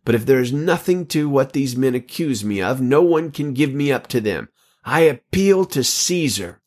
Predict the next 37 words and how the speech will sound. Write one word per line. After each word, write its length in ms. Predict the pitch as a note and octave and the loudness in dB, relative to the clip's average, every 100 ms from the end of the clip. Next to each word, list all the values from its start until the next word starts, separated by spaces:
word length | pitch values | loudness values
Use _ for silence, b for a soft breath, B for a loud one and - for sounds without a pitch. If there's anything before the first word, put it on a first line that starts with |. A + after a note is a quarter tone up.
| - | -2
Then 220 | G#2+ A2+ | 2 4
after 260 | G#2 - | 2 -2
Festus 460 | G2 A#2+ A#2 - G#2+ | -2 0 0 -4 -8
conferred 480 | - G#2+ G#2+ A2+ A2 | -6 -6 0 0 0
with 120 | G#2+ | -2
his 140 | G#2 | -4
council, 480 | - G#2+ A#2 - C3+ | -4 -4 -4 -4 -4
he 140 | A#2 G#2+ | -2 0
replied, 580 | F#2+ - G#2+ E2+ C#2+ - | -2 0 0 0 -4 -2
"You 160 | B2 D3 | 0 2
have 260 | D3 D#3 | 0 -2
repe-, 560 | C#3 D3+ D3 - G3+ G#3 | -2 -4 -6 -6 -4 -2
appealed 540 | B2+ - F3 G#3+ G#3 | -2 -2 2 2 2
to 120 | D#3 | -4
Caesar? 580 | D3 - G3+ A#3 A3 C4 - | -6 -4 -4 -4 -4 -6 -8
To 180 | D3+ C#3+ | -8 -6
Caesar 600 | - - B3 G#3 C3+ A2+ | -4 -2 -2 0 0 0
you 200 | A2 A2 | 0 0
will 100 | G2+ | 0
go." 460 | F#2 G2+ D#2+ A1+ _ _ _ _ | 0 -2 -2 -6 _ _ _ _
Several 320 | - D3+ F3 F3+ | 0 2 4 4
days 280 | F3 E3 | 4 4
later, 260 | A#2+ F2+ F#2 | 2 0 0
King 280 | - D#3 E3+ | -2 -2 0
Agrippa 360 | D#3 G2+ G2+ | 2 0 2
and 240 | G2+ G2+ F2+ | 0 0 0
Bernice 440 | G2 A2+ G#2 - | 0 0 -2 -2
arrived 400 | F#2+ F#2 G#2+ A2+ | -2 0 -2 0
in 100 | A#2+ | -2
Caesarea 580 | B2 A#2 A#2+ G#2 F2+ F2 | 0 0 0 -2 0 -2
and 140 | G2 | -4
paid 220 | - A#2 C#3+ | -4 -2 -2
a 60 | |
courtesy 500 | C#3+ - E3+ A#2+ G#2 | -4 -6 -6 -4 -6
call 320 | - F#2 F2+ | -6 -4 -2
on 140 | G2 B2 | -2 -4
Festus. 640 | - A#2 C#3+ - - - | -4 -4 -4 -8 -12 -14